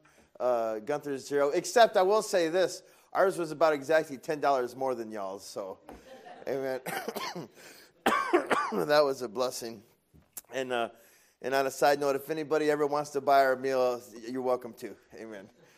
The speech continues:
That was the moral of the story. Amen. <coughs> If you have your Bibles, can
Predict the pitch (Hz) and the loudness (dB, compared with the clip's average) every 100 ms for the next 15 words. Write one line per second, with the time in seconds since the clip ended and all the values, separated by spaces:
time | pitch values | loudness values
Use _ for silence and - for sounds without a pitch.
0 | _ - 147 151 147 139 135 120 110 - | _ 0 2 2 0 2 2 0 -4 -6
1 | 113 98 98 _ _ - - _ _ _ | -8 -8 -12 _ _ -20 -20 _ _ _
2 | - 123 120 117 101 - - - _ - | -6 -4 -4 -6 -10 -14 -20 -20 _ 6
3 | - - 605 311 - 185 269 196 147 117 | 8 8 4 4 8 6 6 2 -4 -16
4 | - - _ - 131 - 196 185 139 165 | -20 -20 _ -20 -20 -2 2 2 6 6
5 | 175 165 151 175 | 6 4 -4 -10